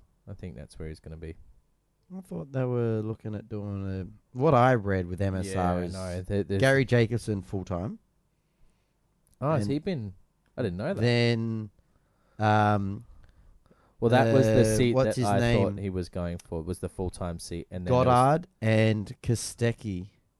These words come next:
Speaker 2: maybe doing a split seat if
Speaker 1: Yeah,
Speaker 2: that's
Speaker 1: okay.
Speaker 2: approved.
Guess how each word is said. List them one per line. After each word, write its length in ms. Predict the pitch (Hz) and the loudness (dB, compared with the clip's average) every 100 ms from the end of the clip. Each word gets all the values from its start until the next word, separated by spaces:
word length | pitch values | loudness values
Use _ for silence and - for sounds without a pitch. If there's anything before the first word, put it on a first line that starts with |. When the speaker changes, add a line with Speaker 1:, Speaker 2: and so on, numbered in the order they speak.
| _ | _
Speaker 2:
maybe 400 | 101 104 110 104 101 | -6 -2 0 -2 -4
doing 380 | 110 101 98 | -2 0 0
a 60 | 92 | -4
split 680 | - - - - 104 104 - | -6 -12 -12 -4 -2 -2 -8
seat 560 | - - 98 107 - _ _ _ | -14 -10 -10 -12 -20 _ _ _
if 180 | 107 107 | -4 -4
Speaker 1:
Yeah, 80 | 104 | -2
Speaker 2:
that's 260 | 104 101 | -2 -2
Speaker 1:
okay. 100 | 104 - | -10 -12
Speaker 2:
approved. 560 | - 101 90 85 - | -8 -6 -6 -8 -14